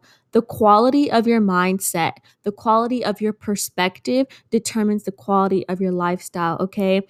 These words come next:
Because there are two perspectives to every situation, negative and positive. And it's not to say that you should ignore your feelings or that your feelings aren't valid or, like, you should push your emotions to the side.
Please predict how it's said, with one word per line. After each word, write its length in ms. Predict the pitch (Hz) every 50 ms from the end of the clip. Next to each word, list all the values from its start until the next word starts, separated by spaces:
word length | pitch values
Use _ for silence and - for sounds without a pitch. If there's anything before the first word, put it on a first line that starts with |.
| _ _ - - _ -
Because 580 | 254 233 - 277 285 254 262 254 240 233 - - _ _ _ _ -
there 160 | 202 302 339
are 60 | 330 -
two 220 | - - 285 285
perspectives 640 | - 269 240 - - 220 220 - - 226 220 208
to 160 | - - - 202
every 160 | 202 202 214
situation, 800 | - - 202 - - 196 185 180 196 - - - - - 175 190
negative 400 | 208 214 208 - 220 220 214 - -
and 180 | 190 196 196 190
positive. 540 | - 190 185 185 190 - - 175 160 - - _ - - - _ _ -
And 320 | 240 254 247 254 226 - -
it's 200 | 233 220 - -
not 220 | 269 269 302 -
to 80 | - 262
say 240 | - - 233 233 233
that 400 | 202 220 208 208 208 - 208 208
you 160 | 202 208 208
should 520 | - - - - 220 226 214 202 196 196 _ _ _ -
ignore 400 | 196 208 196 202 202 214 214 208
your 160 | 214 208 214
feelings 680 | 208 - 214 214 208 196 196 190 190 190 196 202 -
or 100 | - 208
that 200 | 202 202 190 -
your 100 | 202 196
feelings 420 | 196 - - 202 202 208 196 196 -
aren't 300 | - 180 - - 180 -
valid 520 | 196 185 180 175 180 180 180 180 180 -
or, 200 | - 185 185 185
like, 320 | 175 175 180 175 - - _ - _ _ -
you 80 | 214 208
should 220 | - - 214 -
push 240 | - 240 208 - -
your 80 | 202 202
emotions 480 | 196 185 185 190 - 214 208 - -
to 80 | - 185
the 100 | 185 190
side. 440 | - - 175 170 170 175 175 180